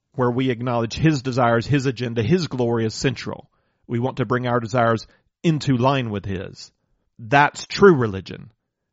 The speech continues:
The people of Judah are far from this desired spiritual state. They are after personal well-being, the fulfillment of their own desires, their own agenda, whatever it takes, whether it's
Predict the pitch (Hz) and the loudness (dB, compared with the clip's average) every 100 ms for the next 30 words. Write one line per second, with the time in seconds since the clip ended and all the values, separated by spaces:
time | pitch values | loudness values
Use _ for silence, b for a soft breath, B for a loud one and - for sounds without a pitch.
0 | _ 123 - 185 196 143 123 - 117 101 | _ -8 0 0 2 -2 -2 -4 -8 -4
1 | 147 220 143 120 - _ _ _ - 120 | -2 2 2 0 -4 _ _ _ -8 -4
2 | 120 _ - 185 175 156 135 117 113 - | -4 _ -2 6 6 6 2 -2 -4 -6
3 | 113 113 107 101 - 101 - 104 - 107 | -4 0 0 -4 -4 -6 -6 -12 -10 -12
4 | - - _ _ _ _ _ _ _ _ | -12 -18 _ _ _ _ _ _ _ _
5 | _ _ 131 131 120 143 143 131 - - | _ _ -2 0 2 0 0 -2 -2 2
6 | 190 - 160 139 135 131 120 143 135 131 | 4 4 0 2 2 2 0 -2 -2 -4
7 | 120 123 - 156 139 127 113 123 143 151 | -4 -4 -2 -2 -2 -4 -2 -2 0 0
8 | 135 120 123 123 101 127 - 147 151 139 | 0 0 0 0 0 -2 0 0 0 -2
9 | 127 127 104 117 127 160 151 156 139 - | -2 0 0 0 -2 -2 2 2 0 0
10 | 127 117 - 123 120 113 | -2 -2 -4 -2 -2 -4